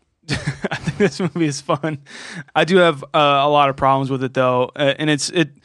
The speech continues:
it's not problems enough to make me, like, n-, never watch this movie again. Like, it's n-, it's not, like, an offensive, problematic movie to me. I, that,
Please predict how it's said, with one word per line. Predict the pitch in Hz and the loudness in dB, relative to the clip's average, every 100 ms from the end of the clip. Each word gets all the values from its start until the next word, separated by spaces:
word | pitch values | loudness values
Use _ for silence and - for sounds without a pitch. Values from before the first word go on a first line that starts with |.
| _ _ - | _ _ -2
it's | 156 - | -2 0
not | 180 180 - | 2 0 0
problems | 175 160 165 165 151 139 - - _ _ - | 2 2 2 -2 -4 -8 -12 -18 _ _ -6
enough | 147 147 147 151 - | -4 0 2 2 -2
to | 156 | -4
make | 147 139 139 | 0 -2 -2
me, | 143 135 131 127 | -4 -2 -2 -4
like, | 127 127 | -4 -6
n-, | 143 147 151 151 | -6 -6 -2 0
never | 151 160 156 | 2 2 2
watch | 147 147 - | 2 2 0
this | 139 | -4
movie | 156 143 143 | -4 -2 -2
again. | 131 135 147 | -2 -2 -2
Like, | 143 139 | -2 -4
it's | 135 | -4
n-, | 156 151 | -6 -6
it's | 135 - | -8 -2
not, | 156 156 | -2 0
like, | 151 143 | -2 -2
an | |
offensive, | 135 139 - 151 156 - 151 135 | -4 -6 -6 -4 -4 -2 -4 -4
problematic | - 151 143 147 147 139 143 147 | -8 -2 0 0 -2 -2 -2 -2
movie | 139 135 147 147 | -4 -4 -2 -4
to | 160 | -4
me. | 156 160 160 - - - | -2 -2 -4 -14 -10 -2
I, | 151 | -2
that, | 147 151 143 | 2 0 0